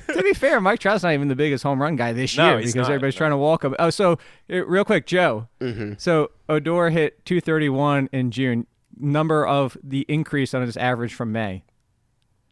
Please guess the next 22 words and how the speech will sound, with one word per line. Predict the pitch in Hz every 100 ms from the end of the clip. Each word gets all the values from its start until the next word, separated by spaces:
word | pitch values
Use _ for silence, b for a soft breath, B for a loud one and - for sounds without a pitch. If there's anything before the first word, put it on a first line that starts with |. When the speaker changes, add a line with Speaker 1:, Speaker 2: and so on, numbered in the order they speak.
| _ _ _ _ - _
Speaker 3:
Wait, | 131 -
say | - 123
that | 147 170
one |
more | 185
time? | 220 233 - _ _ _ _
Speaker 1:
Batting | 123 147 147
average | 135 117 -
points | 127 110 95
increased | - 123 117 110
from | 113 110
May | 107 92 85 _ _
after | 120 113
hitting | 117 113
two | - 117
thirty-one | 117 107 107 101
in | 95
June. | 101 92 90 _ _ 202
Speaker 3:
Like, | 120 113 110
what's | 120 -
the | - 101
variation? | 98 107 101 107 107 147 151 160